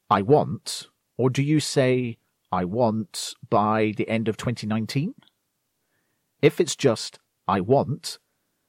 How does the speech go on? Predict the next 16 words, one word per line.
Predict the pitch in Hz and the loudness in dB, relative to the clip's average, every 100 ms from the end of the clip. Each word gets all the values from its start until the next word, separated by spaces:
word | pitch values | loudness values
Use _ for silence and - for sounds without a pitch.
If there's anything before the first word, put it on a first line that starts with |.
| _ - | _ -8
then | 92 117 110 101 | 0 0 0 0
that, | 131 170 170 165 - - | 2 4 4 2 -2 -6
along | 92 104 104 | -2 -2 -2
with | 95 92 | -4 -2
a | |
lack | 90 90 - | -2 -4 -6
of | 87 | -6
motivation, | 85 - 80 117 139 - 147 127 127 127 120 - | -6 -8 0 2 2 2 2 2 2 0 -4 -6
not | 90 90 | -6 -4
measuring | 95 92 - 87 80 82 | -2 -2 -2 -4 -6 -2
progress, | 131 135 127 120 120 120 113 - - - | 4 4 4 4 4 2 0 -8 -10 -8
and | 104 104 - | -6 -6 -10
perhaps | - 123 185 175 - | -6 -2 0 -2 -4
being | - 113 113 107 | -6 -4 -2 0
overwhelmed, | 127 110 101 127 123 82 82 87 - - _ | 2 2 2 4 4 0 -4 -8 -12 -20 _
are | 87 | -14